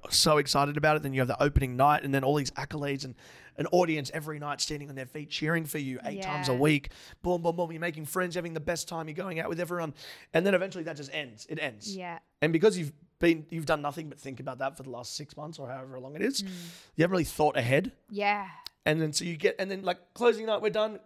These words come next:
Speaker 1: good party, boom, right back to here again. And it's like,
Speaker 2: Yeah.
Speaker 1: there's no, there's no kind of teetering off into, like, a good little steady kind of
Speaker 2: Yeah.
Speaker 1: cruise pattern bef-, to bring you down.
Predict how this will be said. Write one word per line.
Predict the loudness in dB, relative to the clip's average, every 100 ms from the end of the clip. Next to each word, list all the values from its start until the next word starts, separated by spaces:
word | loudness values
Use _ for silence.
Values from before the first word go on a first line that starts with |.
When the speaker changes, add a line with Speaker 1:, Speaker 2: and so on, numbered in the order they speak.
| _
Speaker 1:
good | -8 0
party, | 4 4 2 -8 _ _ _ _ _ -16 -6 4
boom, | 6 6
right | 2 -2
back | -2 -4
to | -6
here | -6 -6
again. | -6 -10 -10
And | -6
it's | 0
like, | 4 4
Speaker 2:
Yeah. | 4
Speaker 1:
there's | -4 -4
no, | 0 4 6 6 2 0 _ _ _ _ _
there's | -2 0
no | 4 4
kind | 4 2
of | 0
teetering | -6 -6 -10 -10
off | -12 -12
into, | -14 -12
like, | -12 -12
a |
good | -14 -14 -14
little | -12 -10
steady | -10 -10 -12 -12 -12
kind | -12 -12
of | -10 -12
Speaker 2:
Yeah. | -12 -14 -16 -8
Speaker 1:
cruise | 6 8 8
pattern | 6 2 2 0
bef-, | 0 -4 -8
to | -6
bring | -4 -4
you | -2
down. | 4 6 4